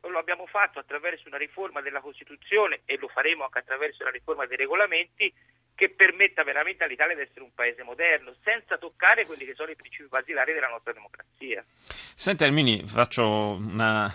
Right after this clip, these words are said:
Speaker 2: domanda provocatoria, ma, insomma, sono in tanti a porsela questa domanda nel Paese, ma non sarebbe stato più semplice un intervento eff-, più efficace, un intervento più radicale,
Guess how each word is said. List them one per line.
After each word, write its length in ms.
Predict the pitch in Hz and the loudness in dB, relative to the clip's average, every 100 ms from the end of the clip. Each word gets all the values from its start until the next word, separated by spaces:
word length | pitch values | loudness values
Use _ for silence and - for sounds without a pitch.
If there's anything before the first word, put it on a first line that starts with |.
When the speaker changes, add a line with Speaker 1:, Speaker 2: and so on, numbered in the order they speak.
| - | -6
Speaker 2:
domanda 360 | 110 120 131 - | -2 2 4 4
provocatoria, 760 | 117 117 110 110 - 131 107 | 2 2 4 2 6 6 4
ma, 80 | 95 | 0
insomma, 280 | 104 - 120 | -2 0 2
sono 240 | 110 156 131 | 2 4 4
in 160 | 131 | 4
tanti 560 | - 107 92 101 101 95 | 6 6 6 0 0 2
a 140 | 92 | 2
porsela 640 | - 104 92 - 104 101 98 | 2 0 0 -2 0 0 0
questa 320 | 104 - 101 | -4 0 0
domanda 560 | 104 104 90 82 87 | 2 2 2 0 -2
nel 180 | 92 95 | -2 -2
Paese, 480 | - 90 78 - 82 | 2 2 2 -2 -2
ma 160 | 82 - | -2 -2
non 160 | 170 175 | 0 0
sarebbe 360 | - 175 117 | 2 2 2
stato 720 | 101 - 107 101 - 101 95 - | 2 6 6 6 2 0 0 0
più 140 | 120 | 0
semplice 960 | - 123 117 110 101 104 98 - 104 98 | 2 6 6 4 0 -2 0 2 2 2
un 100 | 101 | 2
intervento 920 | 101 104 95 104 104 - 101 98 92 | 0 0 2 2 2 0 2 2 2
eff-, 300 | - 98 - - - | -2 -6 -8 -16 -6
più 120 | 107 | -4
efficace, 600 | - 98 120 98 - 87 | -2 2 6 6 4 -6
un 80 | 87 | -6
intervento 760 | 87 90 95 95 92 92 90 | -4 -4 -2 -2 -2 -2 -2
più 140 | - 107 | -2 0
radicale, 720 | 101 95 - 107 95 78 | 0 0 6 6 6 2